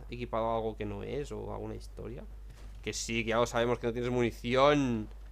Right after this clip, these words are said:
Pues espotea, tío, espotea. Si de hecho estos tanques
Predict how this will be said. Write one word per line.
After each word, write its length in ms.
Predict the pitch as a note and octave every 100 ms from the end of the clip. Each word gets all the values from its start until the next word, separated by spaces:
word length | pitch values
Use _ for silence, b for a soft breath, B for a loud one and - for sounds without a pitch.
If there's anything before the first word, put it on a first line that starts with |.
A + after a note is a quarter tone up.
| - -
Pues 220 | A2+ A2+
espotea, 500 | - B2+ D3 C#3 D3
tío, 220 | A#2 F3+
espotea. 480 | - - A2+ B2 -
Si 140 | A#2
de 80 | A2+
hecho 180 | A#2+ E3+
estos 240 | - D3+
tanques 480 | D#3 D3+ G3 G#3